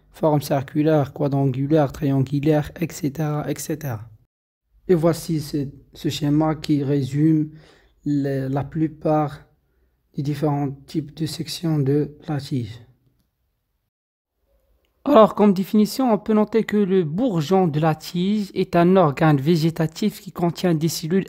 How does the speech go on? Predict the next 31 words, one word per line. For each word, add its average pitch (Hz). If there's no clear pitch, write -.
indifférenciées 185
et 170
qui 185
permet 202
l'apparition 196
soit 196
d'une 165
fleur, 202
soit 196
des 160
feuilles, 220
soit 214
des 170
branches, 147
c'est-à-dire 151
des 143
parties 165
de 180
la 185
tige. 143
On 175
va 202
voir 196
comment 196
et 190
quels 190
sont 185
les 175
types 185
des 180
bourgeons. 143